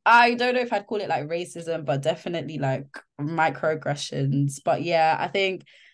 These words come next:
um, there have been points where myself, other Black students, we've been sort of, like, picked upon,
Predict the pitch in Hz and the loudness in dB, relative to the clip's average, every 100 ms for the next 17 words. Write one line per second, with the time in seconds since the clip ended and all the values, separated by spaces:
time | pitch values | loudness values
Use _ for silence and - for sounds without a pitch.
0 | _ 202 185 175 175 190 196 220 220 226 | _ 6 8 6 2 0 0 2 0 -4
1 | 208 180 175 139 185 156 160 151 - - | -4 -6 -6 -6 -2 0 2 0 -2 -8
2 | - 170 160 143 170 170 - 165 165 160 | -6 -4 -4 -2 0 0 -4 -6 -6 -8
3 | - 170 160 151 - 170 151 160 156 - | -8 -10 -8 -8 -8 -6 -2 -2 -2 -2
4 | - 170 180 143 - _ - _ _ _ | 0 2 2 2 -4 _ -20 _ _ _
5 | - 247 - - 202 196 185 175 | -2 0 0 -2 2 6 4 4